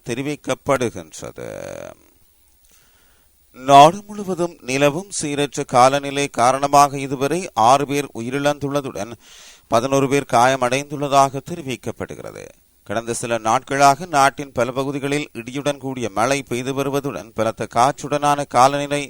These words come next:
நிலவி வருகின்றது. இந்த நிலையில் பதினெட்டு மாவட்டங்களில் நிலவும் சீரற்ற காலநிலையால் பலர் பாதிக்கப்பட்டுள்ளதாக தெரிவிக்கப்படுகிறது.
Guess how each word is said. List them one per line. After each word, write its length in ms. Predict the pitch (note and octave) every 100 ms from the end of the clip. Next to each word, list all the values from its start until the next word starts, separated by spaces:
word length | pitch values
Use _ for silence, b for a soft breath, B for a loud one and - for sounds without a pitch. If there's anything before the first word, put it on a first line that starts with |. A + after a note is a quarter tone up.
| -
நிலவி 360 | A2+ C3+ C3 B2
வருகின்றது. 720 | B2+ A2+ F2+ D2+ - G#1 G#1+ G#1+ - _ b b b b b b b b -
இந்த 160 | A#2 C3
நிலையில் 420 | C#3 C#3+ F#3+ D3
பதினெட்டு 400 | C3+ C3+ C#3 D3
மாவட்டங்களில் 760 | A2 G#2+ B2+ C#3 C#3+ C#3 C#3 C#3
நிலவும் 360 | C#3 C#3+ F#3 -
சீரற்ற 520 | C#3 C3+ C3+ - C#3
காலநிலையால் 840 | - A#2 C3+ C#3+ C#3+ C3 F#2 A#2+ -
பலர் 300 | A#2 A#2 -
பாதிக்கப்பட்டுள்ளதாக 1120 | A2+ B2+ C#3 C#3 - C#3 C#3+ D3 D3 C#3 C#3
தெரிவிக்கப்படுகிறது. 1040 | - C#3+ B2+ A2+ G#2+ - E2 C2 B1 G#1